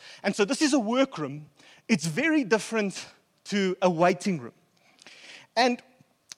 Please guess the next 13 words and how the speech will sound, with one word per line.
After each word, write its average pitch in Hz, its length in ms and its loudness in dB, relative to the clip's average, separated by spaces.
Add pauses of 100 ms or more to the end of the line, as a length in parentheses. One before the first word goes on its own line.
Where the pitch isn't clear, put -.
the 202 160 6
thing 359 220 0
about 220 520 2
waiting 196 500 -2
rooms 160 280 -6
is 156 160 -10
they 208 200 4
are 233 360 2
a 196 60 0
part - 380 0
of 214 120 -2
our 190 100 4
lives. 139 560 -2